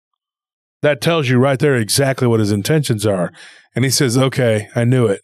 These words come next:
And then the thing said, "Look, I'm getting, I'm getting aggravated. We can do this the hard way, the easy way." And he said, it told his grandpa, he's like, "I'm, I'm gonna come over the s-, top of this truck and I'm gonna tear you limb from limb if you don't just come over here to me." And he's like, "What do you want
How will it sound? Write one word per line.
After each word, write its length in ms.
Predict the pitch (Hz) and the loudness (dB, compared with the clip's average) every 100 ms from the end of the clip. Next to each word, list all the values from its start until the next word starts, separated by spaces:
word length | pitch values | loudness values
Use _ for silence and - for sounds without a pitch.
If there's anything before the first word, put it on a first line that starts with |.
| 113 | -2
And 120 | 117 | 0
then 100 | 120 | 0
the 80 | 110 | 0
thing 200 | 135 120 | -2 -2
said, 240 | - 117 | -2 0
"Look, 240 | 131 117 | 0 0
I'm 120 | - 110 | -2 -2
getting, 360 | 117 120 110 | 0 0 0
I'm 220 | 113 110 | -2 -2
getting 240 | 110 117 110 | -2 0 0
aggravated. 500 | 117 110 104 98 92 | 0 0 0 -2 -2
We 100 | 101 | -2
can 140 | 104 | -2
do 100 | 101 | -2
this 160 | 107 101 | -2 -4
the 80 | 107 | -4
hard 240 | 117 120 | 0 0
way, 200 | 117 117 | 2 0
the 100 | 104 | 0
easy 280 | 113 113 92 | 0 0 -2
way." 260 | 85 78 - - - _ _ _ _ _ _ _ _ - | -6 -6 -10 -20 -20 _ _ _ _ _ _ _ _ -6
And 120 | 113 | -2
he 60 | |
said, 220 | 123 151 143 | 0 0 0
it 100 | 131 | 0
told 220 | 156 190 | 2 2
his 100 | 123 | 2
grandpa, 440 | 120 180 165 107 | 0 0 0 0
he's 120 | 107 107 | 0 0
like, 220 | 107 107 | -2 -2
"I'm, 220 | 107 110 | -4 -2
I'm 140 | 107 | -2
gonna 180 | 107 104 | -2 -4
come 180 | 110 117 | -2 -2
over 160 | 110 104 | 0 -2
the 80 | |
s-, 160 | 95 - 113 | -4 -4 -4
top 220 | 123 117 | -4 -2
of 80 | 104 | -2
this 140 | 101 | -4
truck 420 | - 143 135 120 | -4 -2 0 0
and 80 | 113 | -2
I'm 80 | 101 | 0
gonna 160 | 101 98 | -2 -2
tear 220 | - 107 | -2 0
you 120 | 101 | 0
limb 200 | 107 104 | 0 -2
from 200 | 107 101 | -2 -2
limb 400 | 117 117 98 95 _ _ _ _ _ - | 0 0 -2 -8 _ _ _ _ _ -8
if 140 | 95 | -2
you 80 | 110 | 0
don't 220 | 110 107 | 0 0
just 180 | 98 - | -2 -4
come 180 | - 117 | -2 -2
over 200 | 113 107 | 0 -2
here 260 | 104 104 | -2 -2
to 220 | 92 131 120 | -2 -2 -2
me." 260 | 95 - _ _ _ _ _ _ _ _ _ _ _ | -2 -6 _ _ _ _ _ _ _ _ _ _ _
And 120 | 110 110 | -4 0
he's 200 | 120 123 | 0 0
like, 140 | 110 | 0
"What 160 | 104 135 | 0 2
do 80 | |
you 80 | 143 | 2
want 300 | 123 127 117 | 2 0 -4